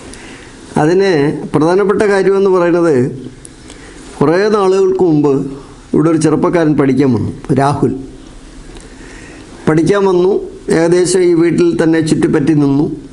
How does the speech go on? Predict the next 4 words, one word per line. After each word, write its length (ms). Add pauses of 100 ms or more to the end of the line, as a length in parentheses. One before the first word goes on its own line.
(220)
എന്നെ 280
സഹായിച്ചു. 680 (1300)
അങ്ങനെ 260
രാഹുലിന് 720